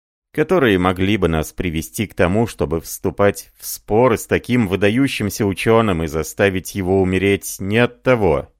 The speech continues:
от чего он утверждал». Его похоронили в Грейл-Аббей,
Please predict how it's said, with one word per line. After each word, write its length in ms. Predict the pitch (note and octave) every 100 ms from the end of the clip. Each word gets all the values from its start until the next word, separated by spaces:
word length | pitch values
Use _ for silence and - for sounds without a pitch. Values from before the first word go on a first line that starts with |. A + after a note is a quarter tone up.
| _
от 240 | - F#2+ -
чего 400 | - F#2 E2 F2
он 260 | F2+ F2
утверждал». 840 | D#2 - E2 C#2 C#2+ D#2+ D2 E2+ _ _ _
Его 300 | - G#2+ C#3
похоронили 720 | D3+ C3 - B2 A#2+ B2+ A2
в 100 | G#2 F2+
Грейл-Аббей, 1120 | G2 A2+ A2 G2+ F#2+ F2+ E2+ E2 C#2 -